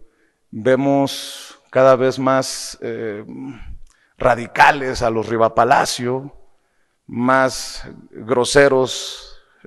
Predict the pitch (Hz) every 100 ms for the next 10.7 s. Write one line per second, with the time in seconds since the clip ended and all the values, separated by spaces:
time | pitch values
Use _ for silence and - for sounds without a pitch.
0 | - - 117 110 117 - 135 127 - -
1 | 113 123 127 120 120 127 110 110 110 -
2 | 120 131 110 120 120 117 120 127 117 104
3 | 104 - _ _ _ _ _ 113 117 117
4 | 113 113 123 143 131 123 113 113 - -
5 | 113 110 107 113 117 110 113 131 123 131
6 | 120 - _ _ _ _ _ 127 156 185
7 | 160 135 175 180 151 151 170 160 135 160
8 | 165 147 131 123 - 127 113 156 156 117
9 | 151 156 147 156 147 123 123 143 135 147
10 | - - 113 110 117 160 196